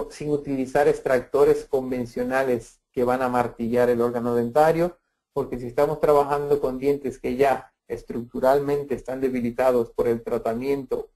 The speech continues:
previo, por las caries previas, por las fuerzas oclusales que ha ejercido este paciente durante toda la vida,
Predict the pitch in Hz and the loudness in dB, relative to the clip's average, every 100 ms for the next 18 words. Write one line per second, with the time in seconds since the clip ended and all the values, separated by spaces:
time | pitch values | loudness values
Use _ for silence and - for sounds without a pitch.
0 | - 120 143 127 123 - - _ _ 123 | -4 4 4 4 2 -4 -8 _ _ 0
1 | 113 113 - 127 127 - 127 151 135 127 | 0 -2 -2 0 -2 -4 4 6 6 2
2 | - - _ _ _ _ _ _ _ _ | -2 -8 _ _ _ _ _ _ _ _
3 | _ _ - 127 120 - - 160 170 165 | _ _ -4 0 0 0 4 4 4 -2
4 | 151 127 117 - 139 131 - _ 127 127 | -2 -4 -4 2 2 2 -4 _ 0 2
5 | 139 - 135 135 - 135 - 131 127 123 | 0 -2 -4 0 0 0 -4 -6 -2 -2
6 | 120 117 113 127 127 123 147 143 131 | 0 -2 0 2 4 4 2 2 0